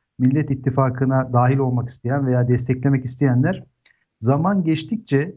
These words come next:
e, siyasetin gündemi derinleştikçe, yeni konular ortaya çıktıkça, e, bu, e, Erdoğan,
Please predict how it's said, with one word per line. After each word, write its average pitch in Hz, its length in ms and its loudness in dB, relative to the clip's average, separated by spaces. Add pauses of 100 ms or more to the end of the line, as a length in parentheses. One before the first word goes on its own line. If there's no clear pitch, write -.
(400)
e, 120 200 -4
siyasetin 156 720 -2
gündemi 147 460 0
derinleştikçe, 139 840 -2
yeni 143 360 0
konular 143 260 2
ortaya 143 340 0
çıktıkça, - 680 -4 (600)
e, 123 380 0
bu, 202 420 0
e, 127 360 2 (420)
Erdoğan, 175 800 0